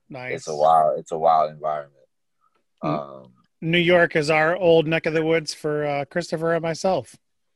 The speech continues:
Speaker 2: Oh, wow. That's awesome.
Speaker 1: <laughs>
Speaker 2: That is cool.
Speaker 1: Okay.
Speaker 2: All right.
Speaker 1: S-, oh, go
Speaker 2: Yeah,
Speaker 1: ahead.
Speaker 2: La, yeah, but La, but yeah, La Boom or like, uh, yeah, I like doing A C W a lot.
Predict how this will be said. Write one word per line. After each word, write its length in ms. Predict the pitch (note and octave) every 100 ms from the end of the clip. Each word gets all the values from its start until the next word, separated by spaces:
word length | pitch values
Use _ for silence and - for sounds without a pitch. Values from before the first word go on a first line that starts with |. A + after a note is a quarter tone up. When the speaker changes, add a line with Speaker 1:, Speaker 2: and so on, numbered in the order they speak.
| _
Speaker 2:
Oh, 180 | D#2 D#2+
wow. 220 | D#2 E2
That's 200 | D2 D2+
awesome. 380 | C#2+ D2+ - - - -
Speaker 1:
<laughs> 180 | - -
Speaker 2:
That 140 | D#2
is 80 | C#2+ -
cool. 160 | D#2 - _ _ _ _ _ _ _ _ - - - - _ _
Speaker 1:
Okay. 540 | F3+ E3 F#3 D3+ B2 -
Speaker 2:
All 160 | D#2+ F2
right. 80 | D#2+
Speaker 1:
S-, 280 | - - _ _ _ - - -
oh, 140 | G3
go 80 | F3+
Speaker 2:
Yeah, 140 | F#3+ E3
Speaker 1:
ahead. 200 | E2+ - _ - - _
Speaker 2:
La, 140 | G2 G2
yeah, 300 | A2 A2+ G2+
but 160 | F2+ G#2
La, 220 | G#2+ F2+
but 160 | E2+
yeah, 160 | G#2+ G2+
La 140 | F#2+
Boom 360 | F2 G2+ A2 A2 G2+
or 100 | F#2
like, 420 | F2 D#2+ D2 -
uh, 420 | D#2 C#2+ C2+ B1 - _ _ _ _ _ _ _ _ _ _ _ _ -
yeah, 140 | F3 D#3+
I 40 |
like 180 | E3+ E2
doing 200 | D#2+ D2+
A 80 | D2
C 140 | - -
W 300 | D#2 C#2+ D2
a 20 |
lot. 260 | C2+ C2